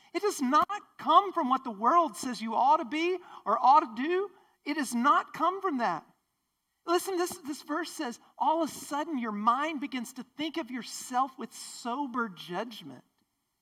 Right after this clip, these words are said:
not intoxicated with comparison on social media, not obsessed with image or lured by the acceptance or approval of other people. That is no longer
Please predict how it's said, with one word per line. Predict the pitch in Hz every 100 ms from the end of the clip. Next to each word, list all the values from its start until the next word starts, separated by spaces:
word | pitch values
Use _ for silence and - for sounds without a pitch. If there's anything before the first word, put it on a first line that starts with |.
| _ _ _
not | 247 302 311
intoxicated | 233 - 285 285 - 302 240 254
with | 214 214
comparison | - 220 - 240 294 285 - 208 180 _ - -
on | 240
social | - 247 240 - 233
media, | 247 349 247 - _ 233
not | 277
obsessed | 311 - - 294 285 -
with | 254 - 247
image | 339 311 - - -
or | 240 226
lured | 240 294 320 302 233
by | 269 262 220 - -
the | 247
acceptance | 220 - - 302 320 285 277 - 302
or | 226
approval | 214 - 262 311 294 254 247
of | 226 277
other | 226 285 302
people. | 262 - 285 330 339 320 - - -
That | 294 330 349
is | 302 -
no | 240 254 294 349
longer | 294 277 302 339 285 254